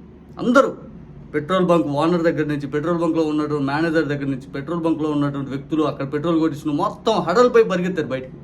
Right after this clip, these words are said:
గ్యాస్ సిలిండర్ వేస్తే ఓపెన్ చేస్తున్నాడు. ఇది అసలు మనుషుల ప్రాణాలంటే వీళ్ళు ఇంత ఆషామాషికి తీసుకుంటున్నారా? సాక్షాత్తు చంద్రబాబు నాయుడు గారు గంజాయిని అరికడతాం,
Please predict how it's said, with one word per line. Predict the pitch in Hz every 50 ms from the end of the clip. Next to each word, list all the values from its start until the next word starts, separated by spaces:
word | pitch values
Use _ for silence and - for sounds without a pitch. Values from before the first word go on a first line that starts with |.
| - - - - - - - - - - -
గ్యాస్ | 139 139 151 185 214 220 -
సిలిండర్ | 220 214 208 202 185
వేస్తే | 190 190 185 202
ఓపెన్ | 180 175 190 185 180 175
చేస్తున్నాడు. | 151 131 - - 117 110 110 104 107 107 - - - - - - - - - - - - - - - - - - - 156 156
ఇది | 147 160 180 180 175 185 185 - - - - - - - - - - - - - -
అసలు | - - 220 220
మనుషుల | 180 165 180 - - 233 233
ప్రాణాలంటే | 180 226 220 214 214 214 220 220 220 208 220
వీళ్ళు | 202 208 190 185 180 175 175
ఇంత | 175 143 147 170 - -
ఆషామాషికి | 220 220 214 202 190 196 190 208 214 214 208 - - 190
తీసుకుంటున్నారా? | 165 175 - - 156 151 143 131 123 123 117
సాక్షాత్తు | 117 - 147 175 208 208 - 226 226 - 233
చంద్రబాబు | - 185 185 185 202 208 208 208 208 196 196
నాయుడు | 185 180 180 180
గారు | 190 170
గంజాయిని | 147 160 160 170 170 165 165 160
అరికడతాం, | 156 147 143 160 151 - 160 160 160 160